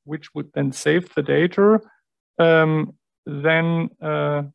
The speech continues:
then something is maybe modified. So I'm, I'm, I'm changing a field, and, uh, then I, these, uh, methods are called,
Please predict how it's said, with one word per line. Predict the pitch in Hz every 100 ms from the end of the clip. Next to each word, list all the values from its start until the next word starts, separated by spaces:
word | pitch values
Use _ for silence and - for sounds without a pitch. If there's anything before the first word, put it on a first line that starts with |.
| _ _ _ -
then | 151 151 147
something | 147 156 151 156 147 -
is | 139 -
maybe | 139 127
modified. | 131 156 196 202 185 190 190 196 196
So | - 135 127 -
I'm, | 131 127 156
I'm, | 127 131
I'm | 127 131
changing | - 139 139 139 139
a |
field, | - 202 214 220 226 _ _ _ _ _ _ _
and, | 160 160 156 151 147 -
uh, | 160 151 147 143 160
then | 151 156 160 160
I, | 156 151 147 147 _ 143
these, | 151 170 - - - _ _
uh, | 151 147 143 131 - _ _
methods | 151 170 180 175 -
are | 165
called, | 147 - 175 196 285